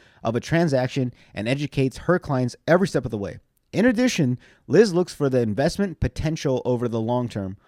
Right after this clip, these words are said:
always keeping you and your needs top of mind. Liz looks forward to crafting a one-of-a-kind deal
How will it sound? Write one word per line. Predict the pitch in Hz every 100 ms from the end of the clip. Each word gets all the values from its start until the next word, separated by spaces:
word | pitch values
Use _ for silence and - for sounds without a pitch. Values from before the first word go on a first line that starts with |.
| - _ -
always | 156 190
keeping | - 185 165 139
you | 131 180 220
and | 147
your | 143
needs | 147 135 131 -
top | 123 120
of | 135 127
mind. | 107 92 - _ _ _ -
Liz | 160
looks | 196 -
forward | 160 160
to | 151
crafting | 135 147 135 - 127
a | 110
one-of-a-kind | 101 123 180 175 - 143 139
deal | 117 123 127 123